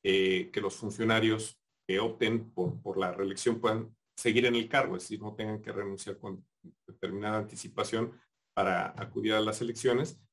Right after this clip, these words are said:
mientras que en algunos, eh, otros, eh, en algunas otras entidades sí existe esta obligación y este tema ha sido, eh, materia, eh, de discusión no solamente en la sala superior, sino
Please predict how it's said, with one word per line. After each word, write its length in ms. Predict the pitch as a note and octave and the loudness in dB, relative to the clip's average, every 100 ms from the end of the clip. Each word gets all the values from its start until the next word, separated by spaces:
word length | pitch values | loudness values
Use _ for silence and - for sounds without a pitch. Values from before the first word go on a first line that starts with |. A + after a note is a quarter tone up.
| _ | _
mientras 340 | A#2+ A#2+ C3+ C3 | 2 4 4 2
que 320 | - C3 C3+ G#2 | 6 4 4 -2
en 180 | G2+ | -4
algunos, 680 | F#2 F#2+ A2+ A2+ A#2+ A#2 - - | -4 -2 0 2 2 -2 -8 0
eh, 840 | G2 F#2+ F#2 F2+ F2+ F2 F2 - | 4 4 4 2 0 -2 -4 -8
otros, 640 | - G2+ - A2 G2+ - - | 0 0 2 2 0 -6 0
eh, 420 | F#2 F2+ F#2 G2 - | 2 4 2 0 0
en 80 | |
algunas 640 | G2 G2 A#2+ A2+ A#2+ B2 - | -4 0 0 4 4 4 0
otras 280 | - A#2+ C3 | 2 2 2
entidades 680 | B2 B2 A#2+ C3 - - _ | 0 4 6 4 0 -8 _
sí 240 | - - F#3 | -6 4 6
existe 720 | F3+ - A#2+ - A#2 G#2+ - _ _ _ - | 4 2 -6 2 4 4 2 _ _ _ -2
esta 240 | G#2 B2+ | 2 2
obligación 720 | A#2 G#2+ G2 - G#2+ A2+ - | 4 6 6 4 2 2 0
y 160 | - G#2 | -2 0
este 220 | A2 - | 0 0
tema 320 | - A#2 A#2+ | 2 4 4
ha 40 | A#2 | 2
sido, 520 | - A2+ A#2 A#2+ - G#2+ | 0 2 4 4 0 -2
eh, 400 | F#2+ F2+ F#2 F#2 F2+ | -2 0 -2 -4 -6
materia, 720 | F#2+ - A2 A2 A2 A2 G#2+ - | -8 -2 0 4 4 2 0 0
eh, 220 | G2 F2+ | 2 2
de 120 | F#2 | -4
discusión 460 | F#2 - A2+ C3 C3 | -12 -10 -4 0 0
no 80 | |
solamente 480 | B2 G2 G2+ G2+ - | -2 -2 -4 -4 -6
en 80 | - | -4
la 100 | - | -4
sala 240 | - - | -6 -6
superior, 460 | - - - A#2 C3 | -8 -8 0 2 2
sino 340 | - F#2 F2+ | -4 -10 -12